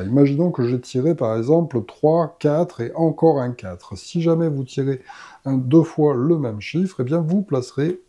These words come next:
sur la couleur au-dessus, c'est-à-dire sur le jaune. Si vous avez trois fois le même chiffre qui sort, eh bien, ce sera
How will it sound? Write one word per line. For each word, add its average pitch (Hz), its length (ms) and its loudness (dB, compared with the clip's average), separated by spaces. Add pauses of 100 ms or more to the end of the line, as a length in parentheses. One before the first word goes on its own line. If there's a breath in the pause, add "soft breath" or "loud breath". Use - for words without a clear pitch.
(120)
sur 175 280 0
la 139 120 -2
couleur 123 540 -2
au-dessus, 131 640 2
c'est-à-dire 107 640 -8
sur - 240 -4
le 143 120 2
jaune. 110 260 -4
Si - 140 -16
vous 95 180 -10
avez 104 160 -6
trois - 240 -8
fois - 280 -4 (380 loud breath)
le 127 80 -4
même 110 200 -4
chiffre 143 420 -8
qui 98 200 -14
sort, 143 260 -10 (480 loud breath)
eh - 20 -4
bien, 147 180 -2
ce 135 140 -6
sera 151 320 -6